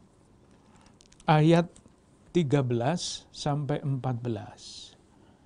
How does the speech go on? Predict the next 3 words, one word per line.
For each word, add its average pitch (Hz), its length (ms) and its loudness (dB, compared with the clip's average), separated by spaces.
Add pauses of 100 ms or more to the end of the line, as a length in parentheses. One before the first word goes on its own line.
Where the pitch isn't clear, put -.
(1080)
Itu 139 240 -4
judulnya 139 880 -2
Lewi, 160 640 8